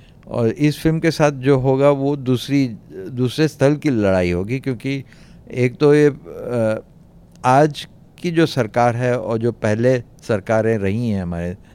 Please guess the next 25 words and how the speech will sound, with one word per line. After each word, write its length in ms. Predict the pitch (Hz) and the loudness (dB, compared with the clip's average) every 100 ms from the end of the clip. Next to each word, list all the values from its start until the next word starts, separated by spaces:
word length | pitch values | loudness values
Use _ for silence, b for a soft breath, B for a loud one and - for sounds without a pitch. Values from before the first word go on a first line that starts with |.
| - | -10
देश 320 | 101 101 98 | -4 -2 -2
में, 160 | 120 127 | -6 -6
उसमें 260 | 107 131 | -6 -6
बहुत, 220 | 113 117 113 - b b b b - | -2 -2 -4 -20 b b b b -12
अ, 280 | 101 95 92 90 - - - | -6 -4 -4 -6 -12 -20 -8
फ़र्क 220 | 107 95 - | -4 -4 -6
है। 120 | - - - - - - - - b b b - - - 90 - - - | -14 -16 -20 -20 -20 -20 -20 -20 b b b -20 -20 -20 -20 -20 -20 -6
अभी 240 | 131 127 180 | -2 2 2
मैं 180 | 175 175 | 2 0
समझता 380 | 170 165 156 | 0 0 0
हूँ 120 | 160 156 | -2 -4
कि 120 | 156 | -2
एक 240 | 151 143 | -2 -2
अनडिक्लेयर्ड 600 | 135 131 127 - 127 120 | -4 0 0 0 2 4
इमरजेंसी 600 | 113 110 104 104 95 110 | 2 2 0 -2 -2 -4
है, 220 | 82 82 | -4 -4
जो 340 | 85 101 104 - b b - | -2 0 -2 -6 b b -12
इमरजेंसी, 840 | 104 107 113 117 113 - 135 139 139 b b b b - - - - - 98 | -6 -2 0 0 -2 -2 0 0 -4 b b b b -20 -20 -20 -20 -18 -14
इमरजेंसी 580 | 120 110 120 117 127 151 | -6 -2 0 0 0 0
के 120 | 143 | -2
खिलाफ 300 | 147 147 139 | -2 2 2
भी 120 | 139 143 | 2 0
मैंने 220 | 127 123 | 0 0
फिल्में 380 | 120 110 104 95 | 0 0 0 0
बनाई 360 | 87 78 80 | -2 -4 -6